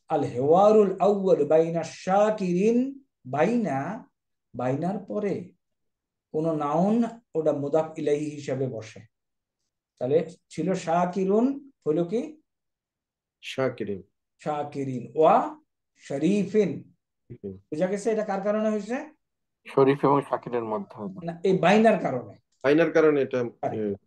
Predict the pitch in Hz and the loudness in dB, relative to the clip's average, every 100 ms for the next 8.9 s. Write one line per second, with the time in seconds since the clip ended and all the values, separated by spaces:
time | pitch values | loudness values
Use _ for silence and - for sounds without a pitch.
0 | - 165 160 185 220 214 214 220 294 - | -4 0 2 4 4 2 0 0 -2 -6
1 | _ _ 185 180 202 196 214 202 208 214 | _ _ -8 -2 -2 0 0 0 0 0
2 | 208 214 277 - _ _ _ _ _ _ | 0 0 0 -4 _ _ _ _ _ _
3 | _ _ _ - 170 190 165 - 139 107 | _ _ _ -10 -4 -4 -4 -6 -8 -8
4 | 107 _ _ _ - - _ - _ _ | -14 _ _ _ -20 -20 _ -20 _ _
5 | _ _ - 160 190 190 214 196 226 185 | _ _ -2 2 2 2 2 4 6 6
6 | 156 135 120 113 139 175 190 185 180 185 | 4 2 -2 -4 -4 -2 -2 -2 0 2
7 | 151 131 120 104 - _ _ _ _ _ | 0 -2 -6 -10 -20 _ _ _ _ _
8 | _ _ _ 190 202 185 147 107 - | _ _ _ -6 -2 -2 -4 -10 -12